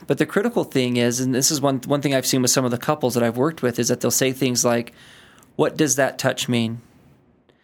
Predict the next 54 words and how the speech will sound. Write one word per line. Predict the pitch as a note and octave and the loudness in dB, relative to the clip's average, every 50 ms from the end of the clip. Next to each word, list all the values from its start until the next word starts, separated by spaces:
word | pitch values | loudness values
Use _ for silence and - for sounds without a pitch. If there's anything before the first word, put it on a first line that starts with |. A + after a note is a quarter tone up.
| _ - - - - | _ -20 -20 -10 -2
What | - C#3 C3 | 0 0 2
are | C#3 | 2
your | C3+ C3 C3 | 2 2 2
intentions | B2 A#2+ - - B2 B2 A2+ - B2 A2+ | 2 0 0 0 0 0 0 -2 -2 -2
with | A#2+ A#2+ - | -2 -2 0
that | A#2+ A#2 - - | 0 -2 -2 0
touch?" | - A#2+ A#2+ - - | -2 -2 -2 -2 -2
And | - D#3 | -2 0
I | D#3+ | 0
think | D3 D#3+ D3+ | 0 0 0
it's | C#3+ - - | 0 0 0
a | C#3 | 0
great | A#2+ C#3 C3 B2 B2+ | 0 0 0 0 0
question. | - C3+ C3 B2+ - - A#2 A#2 A2+ - - - - - - - - - | 0 -2 -2 0 0 -2 -2 -4 -6 -10 -14 -20 -20 -20 -20 -14 -6 -2
And | C#3 C#3 | 0 2
I | C#3 | 2
think, | B2+ - D3+ C#3 - - - - | 2 0 0 -2 -2 -4 -2 0
I | C3+ C3+ | 0 2
think | C3 C#3+ C3+ B2 - - - - - - - - - - C3 | 2 2 0 0 -4 -8 -14 -16 -20 -20 -20 -20 -18 -14 -6
people | - D3+ D3+ D3+ E3+ | -2 -2 0 0 2
that | C#3+ D3 C3+ | 2 2 2
are | B2+ | 2
struggling | - - - C3+ C3+ C#3+ C#3+ | 0 0 0 0 0 0 0
with | C#3+ C3+ - | -2 0 0
an | C#3+ C#3 | 0 2
addiction | C3 A#2+ B2+ B2 - - B2 B2 | 2 2 2 2 2 2 2 2
need | B2 B2+ B2+ B2+ | 2 2 2 2
to | C3 D3 | 0 2
be | C3 C#3 B2+ - - | 2 2 0 2 2
open | C3 D3 D#3+ D#3+ - C3 B2 A#2+ A#2+ A#2 - - - - - - - - | 0 0 0 0 0 0 2 2 0 -2 -4 -8 -20 -20 -20 -20 -8 -2
and | - B2+ B2 | 0 2 2
accepting | B2 A#2 - - - D3+ D3+ - D3 B2+ | 2 0 0 0 0 0 2 2 2 2
of | A#2+ | 4
the | A#2 A#2 | 2 2
fact | - - A#2 A#2 A#2 - | 0 0 0 0 0 0
that | - A#2 A#2 A#2 - - - - - - - - _ _ - | 0 0 0 0 -2 -6 -20 -20 -20 -20 -20 -20 _ _ -2
not | C3+ C3 C3+ C#3+ D3 - | 0 2 2 2 2 2
all | C#3 C3 C3 | 2 2 2
touch | C3 - C#3+ C3+ B2+ B2 - - - - - | 0 0 0 0 0 0 -2 -4 -4 -4 -2
is | B2+ A#2+ | 0 0
gonna | - - C3+ B2+ B2 | 2 2 0 2 2
mean | B2 B2+ C#3 D3 D3 C#3 | 2 2 2 2 2 2
what | B2+ - | 0 0
you | - B2+ A2 | 0 0 -2
think | - - C#3 B2+ B2+ | 0 0 -2 0 0
it | - | 0
means | B2 A#2+ A#2 A2+ - | 0 0 0 0 0
to | - B2+ | 0 0
your | A#2 | -2
partner. | A2+ - - D#3 D#3 - C3 A#2 A2+ G2+ - - | 0 0 -2 -2 -2 -2 -4 -6 -6 -6 -10 -14
So | - - - C3+ | -10 -4 0 0
you've | C3 A#2+ | 0 2
gotta | C3 - C3 C#3 D3+ | 2 0 0 0 0
talk | - - D3 C#3 C3 - | -2 0 0 0 0 0